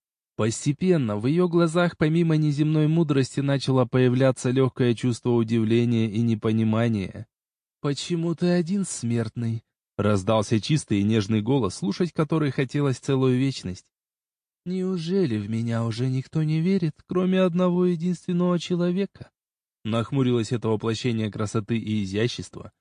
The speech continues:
после чего она топнула своей ножкой и требовательно крикнула: «Отвечай!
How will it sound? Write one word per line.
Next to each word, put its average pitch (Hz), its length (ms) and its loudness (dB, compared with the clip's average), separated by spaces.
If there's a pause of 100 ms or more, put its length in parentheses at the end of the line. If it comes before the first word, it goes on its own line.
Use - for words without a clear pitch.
(320)
после 208 320 0
чего 226 300 0
она 196 180 2
топнула 202 380 -2
своей 180 260 0
ножкой 190 460 -4 (200)
и 117 120 0
требовательно 156 720 2
крикнула: 135 480 -4 (560)
«Отвечай! 165 720 2